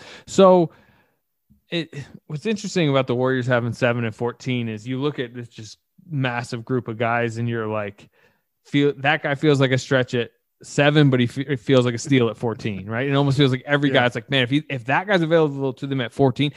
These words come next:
Speaker 1: if Davion Mitchell falls to fourteen, boom," you know, but
Speaker 2: Yeah.
Speaker 1: at seven, I don't know. And, eh, you know, I, I keep going down the list. So as we kinda move towards guys who I think might make even more sense to them at fourteen, I, I do wanna mention, though, the bigs, uh,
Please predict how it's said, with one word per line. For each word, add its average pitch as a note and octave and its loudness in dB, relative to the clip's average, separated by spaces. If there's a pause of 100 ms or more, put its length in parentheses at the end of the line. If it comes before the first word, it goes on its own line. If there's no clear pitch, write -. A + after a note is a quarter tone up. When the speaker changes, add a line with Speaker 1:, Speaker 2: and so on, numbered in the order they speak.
(120)
Speaker 1:
if C3+ 2
Davion D#3 6
Mitchell D#3 4
falls C#3+ 4
to C3 -2
fourteen, C3 2
boom," A#2+ -4 (140)
you C3 -6
know, G#2+ -8 (300)
but F#3+ 2
Speaker 2:
Yeah. - 0
Speaker 1:
at - -6
seven, F#3+ -6
I D#3 -8
don't C3+ -4
know. C3 0
And, A#2 -6
eh, A#2 -16 (400)
you C#3 -4
know, C#3 -2
I, B2 -6 (120)
I B2+ -14
keep E3+ -6
going C#3 2
down B2+ 2
the A2 -6
list. C3 -6
So B2+ -6 (180)
as D3+ 6
we D#3 6
kinda E3 4
move C#3+ 6
towards B2+ 0
guys B2 0
who A#2+ -4
I A2+ -8
think A#2 -6 (680)
might B2+ -4 (100)
make C3 -4
even C3 -2
more C3 -2
sense A#2 -8
to A#2 -12
them A2 -8
at A#2+ -12
fourteen, A#2+ -6
I, C#3 -2
I D#3 4
do F#3 2
wanna E3 2
mention, C3 -4
though, B2 -2
the A#2 -4
bigs, G#2 -8
uh, G#2 -8